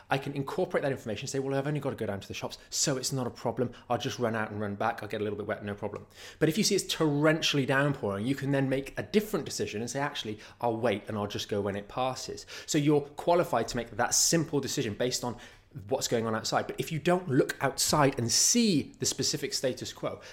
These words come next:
then you cannot fully understand how to make your decision, whether you go or whether you don't go. If we take another example of the plumbing, if we leave the plumber out at the front door and ask him to assess what's going on with the leaky toilet, you're going to really struggle to get a useful answer, as opposed to them coming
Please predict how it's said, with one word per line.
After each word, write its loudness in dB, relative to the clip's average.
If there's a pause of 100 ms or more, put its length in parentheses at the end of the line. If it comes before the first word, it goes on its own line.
then 4
you 4
cannot 0
fully 0
understand 0
how -2
to -6
make -6
your -6
decision, -2
whether -2
you -4
go 0 (200)
or -6
whether -2
you -4
don't -6
go. -12 (300)
If 0
we 0
take -2
another -2
example -2
of -10
the -8
plumbing, -8
if -12
we 2
leave -2
the -10
plumber -4
out -2
at -20
the -10
front -4
door 2
and -2
ask -6
him -12
to -10
assess -8
what's -10
going -2
on -2
with -4
the -2
leaky -2
toilet, 0 (240)
you're 4 (100)
going 4
to -4
really 0
struggle 2
to -4
get 0
a 2
useful 0
answer, 0 (200)
as 4
opposed 2
to -8
them -4
coming -2